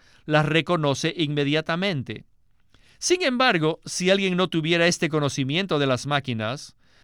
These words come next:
no entendería nada respecto a las máquinas, aunque también él las viera.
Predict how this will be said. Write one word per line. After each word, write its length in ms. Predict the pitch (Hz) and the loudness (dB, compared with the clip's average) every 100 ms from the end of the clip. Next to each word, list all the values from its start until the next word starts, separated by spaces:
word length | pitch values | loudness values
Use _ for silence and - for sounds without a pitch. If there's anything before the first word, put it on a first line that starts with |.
| _ _ _ | _ _ _
no 260 | 175 254 349 | 2 4 4
entendería 600 | 311 254 226 226 240 226 | 2 0 2 4 4 2
nada 320 | 220 247 170 | 0 2 2
respecto 520 | 139 131 - 139 143 | 0 -4 -4 -2 0
a 40 | |
las 180 | 131 120 | 0 0
máquinas, 680 | 123 113 123 110 98 - - _ _ - | -2 -4 -4 -6 -8 -10 -20 _ _ 0
aunque 300 | 220 262 233 | 0 2 0
también 500 | 269 233 165 180 - | 0 2 0 0 -4
él 180 | 151 139 | -2 0
las 160 | 139 | 0
viera. 480 | 160 240 349 269 147 | 0 -4 -6 -8 -12